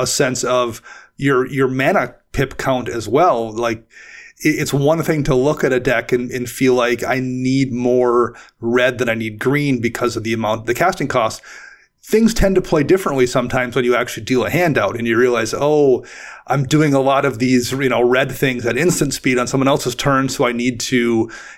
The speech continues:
have more red available on my turn to actually do the main phase things I want." Like, what,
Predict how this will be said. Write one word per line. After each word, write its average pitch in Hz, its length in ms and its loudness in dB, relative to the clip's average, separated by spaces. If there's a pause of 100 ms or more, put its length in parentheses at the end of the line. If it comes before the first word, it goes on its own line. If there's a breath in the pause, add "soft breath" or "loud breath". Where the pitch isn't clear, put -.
have 131 280 -2
more 135 240 2
red 127 240 2
available 135 640 0
on 123 200 -2
my 131 220 2
turn 131 360 -2
to 123 120 2
actually 123 340 -2
do 127 240 0
the 123 120 0
main 135 460 2
phase 110 340 -2
things 113 260 -4
I 104 80 0
want." 107 300 -2
Like, 120 120 0
what, 143 220 0